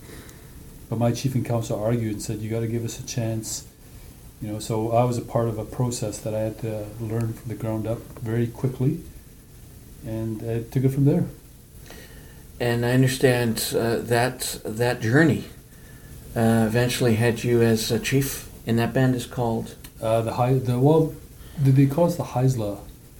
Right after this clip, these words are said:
Speaker 1: the Haisla Nation, but really we orig-, originally started as the Kitimat Village Band.
Speaker 2: Okay.
Speaker 1: But we changed the name. But, uh, throughout that, you know, it was just, uh, learning as I went along, 'cause I knew nothing. I had, not very well educated, and I didn't know anything about politics.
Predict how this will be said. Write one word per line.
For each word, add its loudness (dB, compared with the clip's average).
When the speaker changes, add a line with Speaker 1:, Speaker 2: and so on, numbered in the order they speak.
Speaker 1:
the -10
Haisla -2
Nation, 2
but 2
really 6
we 0
orig-, 0
originally 8
started -4
as -6
the -8
Kitimat 0
Village -4
Band. -8
Speaker 2:
Okay. 4
Speaker 1:
But 2
we 4
changed 4
the -4
name. -2
But, 4
uh, 6
throughout 4
that, 0
you -2
know, 6
it 6
was 2
just, 0
uh, 6
learning 6
as 4
I 2
went 0
along, 0
'cause -8
I 2
knew 4
nothing. -6
I 0
had, -2
not 2
very 0
well -2
educated, -6
and 0
I 4
didn't 6
know 0
anything -4
about -8
politics. -8